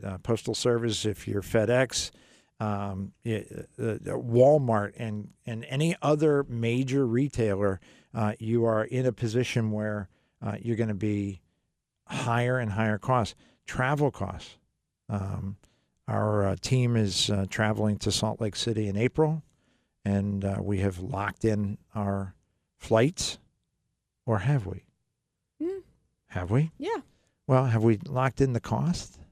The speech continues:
Speaker 2: Oh, I don't know. Is
Speaker 1: I
Speaker 2: it
Speaker 1: don't know either.
Speaker 2: I,
Speaker 1: I
Speaker 2: I
Speaker 1: would
Speaker 2: thought that, um, our travel agent said when I spoke to her the
Speaker 1: Mm-hmm.
Speaker 2: other day that she could lock in the cost if she,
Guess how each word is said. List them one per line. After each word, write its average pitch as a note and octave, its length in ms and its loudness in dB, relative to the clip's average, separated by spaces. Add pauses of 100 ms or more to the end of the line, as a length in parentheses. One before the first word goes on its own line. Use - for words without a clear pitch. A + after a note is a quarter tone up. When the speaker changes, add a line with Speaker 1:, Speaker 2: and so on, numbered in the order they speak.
(720)
Speaker 2:
Oh, G#3 340 0 (100)
I G3 100 -4
don't G#3+ 180 -4
know. C4 180 -2
Is - 80 -2
Speaker 1:
I A2 220 6
Speaker 2:
it - 40 2
Speaker 1:
don't A#2 180 4
know A#2+ 200 0
either. A#3 440 -2
Speaker 2:
I, A2+ 240 2
Speaker 1:
I - 80 2
Speaker 2:
I A3+ 100 6
Speaker 1:
would E4+ 160 6
Speaker 2:
thought D4 380 0
that, A#3 300 -2
um, F#3+ 440 -4
our F#3+ 200 0 (320)
travel G3+ 300 -2
agent F3+ 380 -4
said F#3 360 -2
when F3+ 160 -4
I F3 60 -6
spoke - 280 -8
to F3+ 80 -10
her F#3 120 -4
the C#3 80 0
Speaker 1:
Mm-hmm. G#2+ 60 4
Speaker 2:
other B2 140 0
day E3+ 220 -2 (340)
that F3 240 -2
she F#3+ 140 -8
could F3 380 -4
lock E3+ 260 2
in E3+ 140 0
the D#3+ 80 -6
cost E3 400 -2
if E3+ 100 -6
she, E3 380 -8